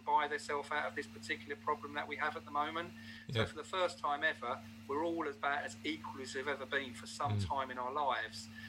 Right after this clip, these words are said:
Speaker 1: And that's quite a refreshing thought for those that thought they were better or people that thought they were worse than each other. We're equal beings at the moment, and
Speaker 2: Yeah.
Speaker 1: it doesn't matter who's got what house, who's got what car,
Speaker 2: Yeah.
Speaker 1: who can go on what holidays.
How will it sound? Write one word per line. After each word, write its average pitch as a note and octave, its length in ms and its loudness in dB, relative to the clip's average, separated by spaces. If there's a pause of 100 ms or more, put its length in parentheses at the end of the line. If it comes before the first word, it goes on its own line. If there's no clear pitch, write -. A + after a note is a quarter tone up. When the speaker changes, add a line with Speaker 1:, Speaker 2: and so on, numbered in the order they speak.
(120)
Speaker 1:
And - 80 -8
that's D#3+ 200 0
quite D3+ 280 2
a C3 40 -2
refreshing - 500 0
thought C#3+ 320 0
for - 120 -14
those C3 280 2
that A2+ 220 -4
thought C3 240 0 (100)
they B2+ 140 2
were B2+ 120 -4
better B2 380 2
or A#2+ 80 4
people C#3+ 280 -2
that - 100 -12
thought - 220 -8
they B2+ 100 0
were B2+ 80 -4
worse D3 380 2
than A2+ 120 -8
each A2+ 180 -4
other. A#2+ 280 2 (400)
We're D3+ 140 4
equal D#3+ 380 -2
beings C3 400 0
at G#2+ 80 -10
the A2 80 -14
moment, A#2 420 -2
and G#2 100 0
Speaker 2:
Yeah. G2+ 100 8
Speaker 1:
it - 120 2
doesn't D3 280 -2
matter C#3+ 240 2
who's B2+ 240 -6
got B2+ 260 4 (320)
what C3 200 2
house, B2 400 0
who's C3+ 160 -4
got - 240 0
what B2+ 260 2
car, A#2 500 2 (160)
Speaker 2:
Yeah. G#2+ 180 4
Speaker 1:
who - 60 0
can B2+ 120 -12
go C3 160 6
on B2+ 120 0
what C3 160 -2
holidays. A2+ 720 0